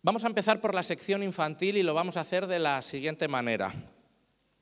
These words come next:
Yo voy a decir los puntos obtenidos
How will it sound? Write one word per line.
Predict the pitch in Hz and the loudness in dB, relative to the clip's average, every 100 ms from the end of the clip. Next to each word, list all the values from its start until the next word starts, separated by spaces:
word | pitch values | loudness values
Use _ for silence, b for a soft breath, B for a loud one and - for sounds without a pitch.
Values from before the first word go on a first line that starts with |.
| - B B B B B B | -20 B B B B B B
Yo | 143 185 | -4 0
voy | 202 | 2
a | 202 | 0
decir | 190 - 214 127 - - | 0 -2 -2 -2 -8 -10
los | 139 151 - | -4 -2 -2
puntos | 180 196 185 143 | -2 -2 -2 -2
obtenidos | 139 - 147 185 151 120 - | -4 -4 -4 0 0 -4 -10